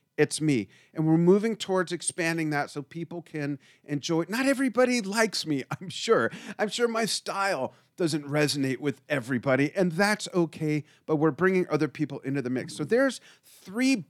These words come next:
big ways our brand has pivoted over the last eight and a half years as I'm recording this, um, July ninth of twenty twenty-one.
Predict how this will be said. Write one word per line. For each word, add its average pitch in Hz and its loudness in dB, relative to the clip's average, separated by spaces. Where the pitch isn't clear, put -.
big 214 4
ways 151 0
our 156 2
brand 151 0
has 135 -10
pivoted 135 -6
over 143 -2
the 131 -6
last 147 0
eight 160 2
and 160 -6
a 139 -10
half 180 -4
years 139 2
as 117 0
I'm 131 0
recording 123 -2
this, 135 -6
um, 120 -6
July 127 2
ninth 123 4
of 113 -2
twenty 123 2
twenty-one. 131 4